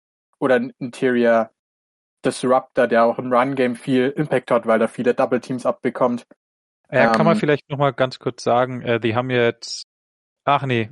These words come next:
Speaker 2: vergiss es, was ich sagen wollte. Der ist ja zu den Falcons gegangen, der Coordinator, der davor bei ihnen war. Ich dachte, er ist zurückgekommen.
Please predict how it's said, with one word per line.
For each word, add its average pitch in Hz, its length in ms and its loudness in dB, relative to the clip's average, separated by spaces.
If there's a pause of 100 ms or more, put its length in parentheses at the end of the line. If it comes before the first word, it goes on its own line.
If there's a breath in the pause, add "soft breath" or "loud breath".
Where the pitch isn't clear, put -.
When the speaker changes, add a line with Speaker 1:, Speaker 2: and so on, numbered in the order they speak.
Speaker 2:
vergiss 110 360 -4
es, 110 140 -4
was 104 160 -4
ich 107 140 -12
sagen 107 260 -4
wollte. 110 220 -4
Der 110 180 -2
ist 107 120 -4
ja 117 220 -2
zu - 160 -12
den 110 140 -4
Falcons - 460 -4
gegangen, 104 400 -4
der 104 220 -2
Coordinator, 107 640 -4
der 107 100 -2
davor 110 320 -4
bei 110 120 -4
ihnen 110 240 -8
war. 107 160 -6
Ich - 120 -14
dachte, 123 240 -2
er 123 40 4
ist - 120 -8
zurückgekommen. 113 760 -4